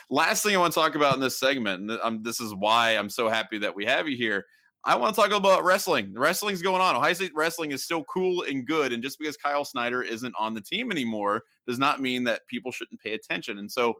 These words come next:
Andy, I wanna ask you, as, as our, you know, wrestling expert, you know, what should people know to get them out to a, a duel, like, to get them out to,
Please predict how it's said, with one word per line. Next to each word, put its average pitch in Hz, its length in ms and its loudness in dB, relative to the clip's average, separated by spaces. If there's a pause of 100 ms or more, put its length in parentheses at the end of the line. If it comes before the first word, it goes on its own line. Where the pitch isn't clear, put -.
(440)
Andy, 147 220 2
I 117 80 2
wanna 160 200 2
ask 165 280 0
you, 104 460 0 (240)
as, 101 260 -2
as 101 180 -2
our, 104 340 0 (120)
you 113 80 -4
know, 101 80 0
wrestling 107 460 0
expert, 101 500 -6 (160)
you 95 80 -10
know, 92 240 -10 (640)
what 165 340 2 (600)
should 139 320 -2
people 151 340 -2
know 98 520 0 (480)
to 117 100 -2
get 110 260 -2
them 113 180 0
out 98 360 0
to 98 560 -2
a, 98 220 2 (100)
a 98 120 2 (160)
duel, 101 360 -4
like, 95 220 -4
to 113 60 -8
get 131 220 -2
them 117 140 0
out 110 260 0
to, 104 400 0